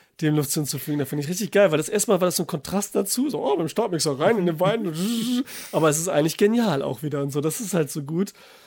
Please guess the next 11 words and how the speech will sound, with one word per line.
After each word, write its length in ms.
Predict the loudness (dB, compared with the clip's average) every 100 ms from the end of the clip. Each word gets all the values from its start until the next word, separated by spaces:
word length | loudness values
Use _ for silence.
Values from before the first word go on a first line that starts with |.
| -6
Äh, 200 | 0 2
das 160 | 0 -2
hat 120 | -4
mir 80 | -2
auch 160 | -2 -2
gefallen, 400 | -6 -4 -4 -2
ne? 180 | -4
Weil, 300 | -2 -4 -6 -14 -20 -20 -14 0
ähm, 360 | 2 2 -2 _ -4
das 200 | -2 0
auch, 360 | 0 0 -2